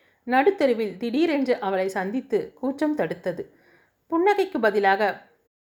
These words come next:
புன்னகை மட்டும் செய்தான். பூரணி தனக்குத்தானே நினைத்து பார்த்தாள்.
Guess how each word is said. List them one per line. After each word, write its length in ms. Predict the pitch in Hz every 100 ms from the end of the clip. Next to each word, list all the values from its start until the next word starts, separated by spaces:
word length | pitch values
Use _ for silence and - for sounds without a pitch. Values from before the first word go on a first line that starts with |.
| _
புன்னகை 100 | 330
மட்டும் 360 | 262 180 202 254
செய்தான். 440 | 269 196 170 160 - _ _ _ -
பூரணி 580 | 208 240 285 202 - _ -
தனக்குத்தானே 680 | 208 208 277 392 359 233 247
நினைத்து 380 | 240 196 202 226
பார்த்தாள். 580 | 180 160 - 160 -